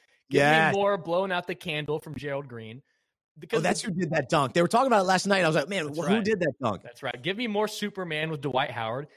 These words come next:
Speaker 1: You need more. It's, yeah, it's gotta be entertainment because the dunks themselves, that is no longer achieving wow factor. We are years past that. And again,
Speaker 2: Yeah.
Speaker 1: the Aaron Gordon Levine, that was a, a mir-, it gave us a mirage.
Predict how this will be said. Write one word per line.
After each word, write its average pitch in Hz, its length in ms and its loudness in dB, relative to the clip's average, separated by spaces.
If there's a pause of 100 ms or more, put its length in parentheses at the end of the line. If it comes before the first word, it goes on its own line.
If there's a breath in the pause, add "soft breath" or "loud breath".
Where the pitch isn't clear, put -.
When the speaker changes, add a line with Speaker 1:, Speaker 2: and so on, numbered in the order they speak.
(180 soft breath)
Speaker 1:
You 208 120 -6
need 269 280 -2
more. 220 380 2
It's, 180 180 -2
yeah, 196 240 2
it's 175 160 -6
gotta 233 220 0
be 247 80 -2
entertainment 202 460 -2
because 175 240 -2
the 180 100 -2
dunks 165 340 -2
themselves, 240 680 -2 (360)
that 175 320 -2 (160)
is 180 180 2
no 151 200 0
longer 170 440 2
achieving 139 400 -4
wow 123 200 0
factor. - 440 -14
We 143 140 -4
are 185 100 2
years 135 440 -4
past - 340 -2
that. - 160 -14 (140)
And 139 100 -6
again, 147 260 0 (180)
Speaker 2:
Yeah. - 80 -8 (100)
Speaker 1:
the 135 100 -6
Aaron 175 240 2
Gordon 165 320 2
Levine, 139 520 -2 (420)
that 156 120 2
was 185 200 0
a, 147 320 2 (200)
a 143 60 0
mir-, 135 260 0
it 156 240 2
gave 185 220 2
us 180 140 0
a - 20 0
mirage. 127 680 2